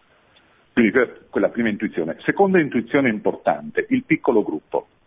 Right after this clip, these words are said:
Cioè, queste famiglie lavorano con questi ad-, eh, adolescenti, con questi giovani, eh, subito dopo la cresima, diciamo,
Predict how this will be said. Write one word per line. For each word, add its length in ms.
Cioè, 320
queste 280
famiglie 420
lavorano 480
con 140
questi 480
ad-, 200
eh, 80
adolescenti, 840
con 160
questi 260
giovani, 400
eh, 1080
subito 340
dopo 180
la 120
cresima, 500
diciamo, 340